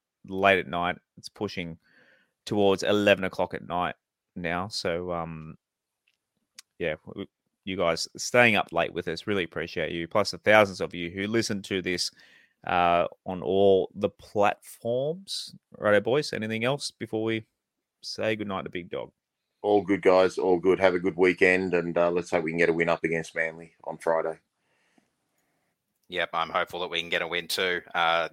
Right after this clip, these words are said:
Speaker 3: good luck to the girls up in, uh, up on the Goldie as well. Hopefully they can get back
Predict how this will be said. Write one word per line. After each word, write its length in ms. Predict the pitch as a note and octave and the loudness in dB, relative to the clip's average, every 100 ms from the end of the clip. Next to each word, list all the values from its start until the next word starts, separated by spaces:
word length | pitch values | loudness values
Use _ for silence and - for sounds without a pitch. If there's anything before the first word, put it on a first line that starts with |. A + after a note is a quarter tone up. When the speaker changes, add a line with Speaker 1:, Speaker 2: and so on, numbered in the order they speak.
| E2 | _
Speaker 3:
good 120 | - F2+ | -8 -4
luck 140 | F2+ | -4
to 60 | - | -4
the 60 | F2 | -6
girls 380 | F2+ F2+ F2+ | -2 -2 -2
up 180 | F#2 - | -2 -2
in, 320 | F2 E2+ E2+ - - | -4 -8 -16 -16 -4
uh, 240 | E2+ E2+ E2+ | 0 0 0
up 140 | F#2 | -4
on 80 | F#2 | -4
the 80 | F2 | -4
Goldie 380 | G2 F2+ F#2+ E2+ | -2 -2 -4 -6
as 100 | F2+ | -4
well. 200 | F2+ F2 | -4 -2
Hopefully 360 | F#2+ - F2+ | -4 -4 -8
they 180 | F2 F2 | -4 -4
can 140 | - | -6
get 200 | E2+ F2+ | -6 -6
back 340 | - F2+ - | -2 -4 -4